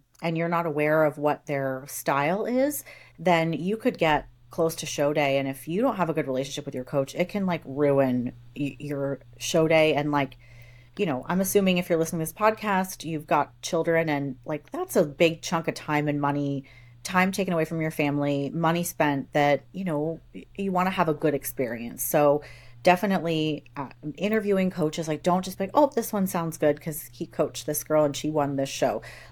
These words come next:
Like, i-, interview, talk to their clients, like, message a few people that are in their transformations and be like, "Hey, I saw you on so-and-so's page. Like, d-, would you mind sharing, like, what's your experience been like?" Um, and, you know, just to kinda get a feel for it. And, and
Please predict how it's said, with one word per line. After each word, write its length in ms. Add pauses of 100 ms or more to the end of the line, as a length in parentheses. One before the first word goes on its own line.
Like, 220 (280)
i-, 160
interview, 440 (160)
talk 300
to 100
their 160
clients, 440
like, 160 (260)
message 340
a 60
few 180
people 380
that 320
are 160
in 120
their 160
transformations 840
and 80
be 80
like, 180
"Hey, 180
I 40
saw 180
you 220
on 140
so-and-so's 440
page. 320
Like, 200 (340)
d-, 80
would 140
you 80
mind 180
sharing, 300
like, 160
what's 200
your 160
experience 640
been 200
like?" 320 (420)
Um, 460 (140)
and, 280
you 80
know, 100
just 200
to 60
kinda 200
get 120
a 60
feel 240
for 280
it. 100
And, 260
and 220